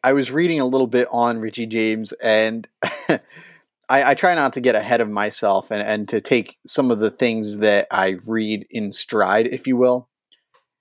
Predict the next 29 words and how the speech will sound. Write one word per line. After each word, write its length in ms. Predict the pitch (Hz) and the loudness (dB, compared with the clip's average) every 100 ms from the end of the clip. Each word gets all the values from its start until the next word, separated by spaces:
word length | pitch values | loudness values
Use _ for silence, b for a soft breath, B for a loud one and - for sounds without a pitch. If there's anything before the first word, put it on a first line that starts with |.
| _ | _
And 180 | 127 127 | 0 4
one 180 | 131 131 | 4 4
thing 240 | 135 123 | 0 0
said 300 | - 123 113 | 2 2 4
that 160 | 110 101 | 0 2
there 220 | 117 113 | 2 4
is, 200 | 110 104 | 2 2
like, 140 | 113 | 0
a 160 | 107 104 | 0 -4
two 260 | 101 135 123 | -2 -2 0
percent 360 | 117 127 110 | -2 -4 -4
chance 420 | - 113 110 117 | -4 -4 -4 -4
that 140 | 120 104 | -6 -4
Richie 260 | 117 117 | -4 -4
James 540 | 117 110 107 110 120 - b b b b - | -4 -2 -2 -2 -6 -12 b b b b -4
becomes 760 | 120 123 113 104 98 95 - _ _ _ _ | -4 2 2 2 -4 -10 -16 _ _ _ _
the 160 | 123 123 | -2 0
next 320 | 113 113 - - | 2 0 -2 -2
version 360 | 110 110 113 | 2 2 2
of 120 | 110 104 | 0 0
Antonio 520 | 104 123 110 113 107 | -2 -4 -2 -2 -2
Brown. 420 | 95 95 101 123 _ _ _ _ _ | -2 -2 -2 -4 _ _ _ _ _
And 100 | 113 | 2
I 40 | 113 | 2
was 100 | 101 | 2
like, 200 | 101 - _ _ _ _ _ _ _ _ _ _ _ _ _ _ _ | -2 -4 _ _ _ _ _ _ _ _ _ _ _ _ _ _ _
"Man, 200 | 107 104 | -10 -10
two 120 | - | -6
percent, 400 | 160 - 127 120 | -4 0 0 -2